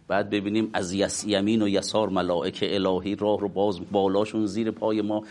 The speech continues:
پهن می‌کنن که نکنه یه موقع کسی به این بندهٔ نازنین ما جسارتی بکنه. خیلی توقع اون یه حال خلاصه خوشی پیدا می‌کنیم که اینجوری هستیم. نهصد و پنجاه سال می‌زدنش،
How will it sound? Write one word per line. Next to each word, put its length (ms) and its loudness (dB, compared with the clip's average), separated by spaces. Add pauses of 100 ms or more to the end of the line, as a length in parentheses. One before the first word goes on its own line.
(200)
پهن 340 0
می‌کنن 460 0
که 280 -2 (360)
نکنه 440 -2
یه 120 0
موقع 280 -2
کسی 380 -8
به 120 -4
این 140 -4
بندهٔ 640 0 (640)
نازنین 840 2
ما 340 2 (280)
جسارتی 720 0
بکنه. 480 0
خیلی 480 2
توقع 360 2
اون 260 4 (260)
یه 100 -2
حال 440 6
خلاصه 600 4 (180)
خوشی 340 2
پیدا 340 4
می‌کنیم 420 0
که 100 -2
اینجوری 340 2
هستیم. 320 -6 (280)
نهصد 360 -4
و 60 -4
پنجاه 460 -2
سال 440 2 (340)
می‌زدنش، 920 2